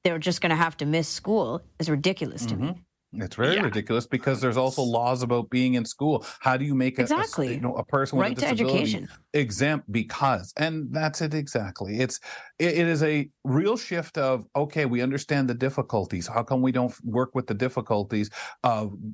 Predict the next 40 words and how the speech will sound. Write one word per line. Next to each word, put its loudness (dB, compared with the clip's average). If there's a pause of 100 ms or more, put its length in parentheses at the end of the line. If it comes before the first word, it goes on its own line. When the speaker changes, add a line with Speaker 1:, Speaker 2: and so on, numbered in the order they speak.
Speaker 2:
hiring 2
more 2
people, -2
paying 2
better, 0
or 0
whatever? 2
How 0
do 0
we 0
get 0
around 2
those 2
challenges 2 (200)
so 0
this 0
is 0
not 4
a 2
failure 2
to -4
fill 0
circumstance -2 (220)
that 0
we 0
just, -4
"Oh, 0 (360)
failure -2
to -6
fill. 0 (140)
Hey, 2
get, -6
you 2
get 0
to -6
stay 0
home 2
and 2
watch 0
Nickelodeon." 0